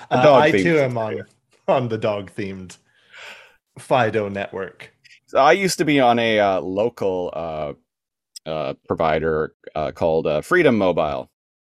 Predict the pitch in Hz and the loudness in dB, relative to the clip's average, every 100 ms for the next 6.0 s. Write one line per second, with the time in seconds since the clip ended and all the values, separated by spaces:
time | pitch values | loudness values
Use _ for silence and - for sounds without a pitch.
0 | _ - 95 107 95 90 98 95 107 95 | _ -8 -6 -2 0 0 -2 -4 -8 -6
1 | 95 90 87 - 98 - 92 85 82 113 | -4 -2 -2 -4 -10 -6 -6 -6 -4 0
2 | 117 95 90 85 - 90 85 92 87 85 | 2 2 -2 -4 -6 -6 -4 -2 -2 -2
3 | 87 85 92 85 82 78 135 147 123 101 | -6 -6 -8 -6 -6 -4 0 2 4 4
4 | 95 98 90 85 82 82 - 90 - 78 | 2 0 0 -4 -6 -10 -10 -12 -8 -6
5 | 95 104 87 82 80 82 80 80 80 | -2 0 0 -2 -4 -4 -4 -2 -4